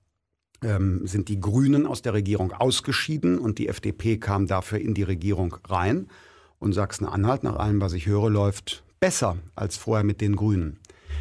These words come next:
Also, ähm, das Ziel muss ja ein politischer Richtungswechsel sein und nach Lage der Dinge wäre das,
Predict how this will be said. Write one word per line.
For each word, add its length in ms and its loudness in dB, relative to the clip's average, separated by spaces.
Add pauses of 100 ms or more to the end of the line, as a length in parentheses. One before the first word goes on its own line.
(160)
Also, 560 2 (320)
ähm, 460 0 (220)
das 280 0
Ziel 340 2
muss 280 4
ja 120 0
ein 160 0
politischer 400 -2
Richtungswechsel 800 -2
sein 380 2
und 120 -2
nach 140 0
Lage 260 2
der 120 0
Dinge 340 2
wäre 240 2
das, 480 -2